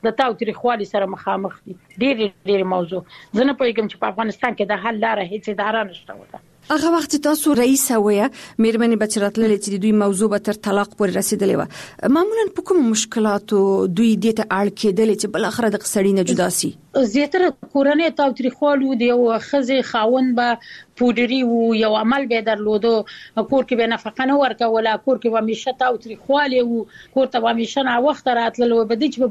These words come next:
Speaker 1: کوم ځای کې ناست وو، هغه عمل به یې کړی چې د شپې به راغله، هغه څادر چې به یې کور کې مټک وهو، بیا به ماشومان او موږ خوب وړلو. نه تنها هغه خپله، موږ یې ټول په همدغه مرض اخته کړي وو. بالاخره موږ به د کورونو ایستلو نفقه به یې نه راکوله. چې نه به یې راکوله،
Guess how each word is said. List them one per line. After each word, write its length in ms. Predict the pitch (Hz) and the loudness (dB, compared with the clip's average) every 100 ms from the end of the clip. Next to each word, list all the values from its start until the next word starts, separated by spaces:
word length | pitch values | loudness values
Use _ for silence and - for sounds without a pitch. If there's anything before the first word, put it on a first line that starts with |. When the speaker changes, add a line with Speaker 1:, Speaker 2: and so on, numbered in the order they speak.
| - | 0
Speaker 1:
کوم 120 | 285 | 0
ځای 120 | 254 254 | 0 0
کې 60 | 262 | 2
ناست 200 | 285 - | 0 0
وو، 60 | 247 | 0
هغه 180 | 220 233 | 0 0
عمل 180 | 285 233 | -2 -2
به 80 | 240 | -2
یې 40 | |
کړی 160 | 294 269 - - - - | 0 0 -2 -14 -20 -4
چې 80 | 240 | -2
د 120 | 247 - | -2 -2
شپې 180 | 311 294 | 0 2
به 40 | 269 | 2
راغله، 280 | 294 254 262 - - 247 247 | 0 0 -4 -4 -4 -2 0
هغه 120 | 240 262 | -2 -2
څادر 220 | 262 294 | -2 -2
چې 60 | - | -2
به 60 | 262 | -2
یې 80 | 269 | 0
کور 120 | 330 311 | 0 0
کې 100 | 262 | 0
مټک 220 | 240 311 311 | 0 -2 0
وهو، 280 | 247 240 - - _ 220 | 0 0 -4 -10 _ 0
بیا 140 | 285 269 | 2 2
به 100 | 254 | 2
ماشومان 400 | 247 - 269 269 | 0 0 0 2
او 100 | 247 247 | 2 2
موږ 280 | 247 220 | 0 -2
خوب 160 | - 240 214 | 0 -2 0
وړلو. 400 | 240 233 233 269 | 0 2 2 2
نه 100 | 294 | 0
تنها 220 | 262 220 | -2 -2
هغه 240 | 254 214 247 - - - - - | -4 -2 -4 -4 -16 -16 -10 -8
خپله، 320 | - 285 262 247 | -2 2 2 2
موږ 120 | 277 | 2
یې 60 | 262 | 2
ټول 120 | 302 311 | 0 0
په 60 | 254 | 0
همدغه 340 | 247 247 233 | 0 0 0
مرض 280 | 240 247 226 | 0 0 -2
اخته 160 | - 240 233 | -2 -2 0
کړي 140 | 240 | -2
وو. 320 | 190 _ - | -2 _ -4
بالاخره 380 | 302 339 - 330 | 0 0 0 -2
موږ 140 | 330 339 | 0 0
به 80 | 330 311 | 0 2
د 80 | |
کورونو 280 | 330 349 359 330 | 2 2 2 0
ایستلو 320 | - 381 349 | 0 2 2
نفقه 300 | 277 311 370 | 0 -2 -2
به 80 | 359 | 0
یې 60 | 370 | 0
نه 60 | 427 | 0
راکوله. 500 | 339 - 175 175 160 _ _ _ _ - | 0 0 -2 -4 -10 _ _ _ _ -8
چې 80 | - 302 | 0 2
نه 60 | 415 | 4
به 60 | |
یې 80 | 440 | 2
راکوله، 340 | 403 359 349 | 2 0 0